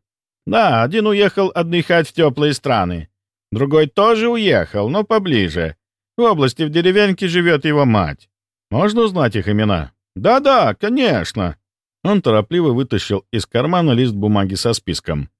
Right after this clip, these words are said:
и указал мне на тех, напротив кого стоял прочерк. Первого лекаря я не знал, а вот со вторым встречался уже пару раз. Именно он встречал меня на входе в день, когда я лечил Когана-старшего.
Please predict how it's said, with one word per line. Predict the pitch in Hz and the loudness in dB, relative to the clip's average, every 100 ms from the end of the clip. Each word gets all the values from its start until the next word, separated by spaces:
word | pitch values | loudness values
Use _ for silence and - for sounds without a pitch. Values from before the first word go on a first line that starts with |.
| _ _ | _ _
и | 160 | -4
указал | 151 123 101 98 | -2 0 2 0
мне | 90 92 | 0 -2
на | 107 | -2
тех, | 123 190 175 | -2 -4 -2
напротив | 123 98 107 90 85 | -4 -4 -4 -4 -6
кого | - 143 156 | -4 -2 -2
стоял | - 90 90 | -2 0 0
прочерк. | 82 85 76 - - _ _ _ _ | -2 -4 -6 -6 -12 _ _ _ _
Первого | - 110 175 214 | -4 -2 0 2
лекаря | 185 120 110 143 | 2 2 0 -2
я | 151 104 | 0 0
не | 98 113 | 0 0
знал, | 104 85 69 64 _ _ - | -2 -4 -4 -10 _ _ -4
а | 98 | -2
вот | 165 | -2
со | - 170 | -2 -4
вторым | - 160 170 | 0 2 2
встречался | 147 180 185 156 135 - | 0 -2 -2 0 0 0
уже | 160 123 123 | -4 -2 -2
пару | 131 139 156 | 0 2 2
раз. | 110 80 - - _ _ _ _ | 2 0 -4 -16 _ _ _ _
Именно | 104 123 113 117 | 0 2 4 2
он | 165 | 2
встречал | - 139 - 135 | -2 -4 -2 0
меня | 147 123 117 | 0 0 0
на | 104 | -2
входе | 92 131 151 139 | -2 -4 -2 -2
в | 107 | -2
день, | 107 135 | -2 -2
когда | - 117 117 | -2 -2 0
я | |
лечил | 117 117 127 120 | 0 -2 -2 -4
Когана-старшего. | - 117 120 135 - 151 - 85 76 65 | -2 -2 0 -2 0 -2 -2 -6 -6 -8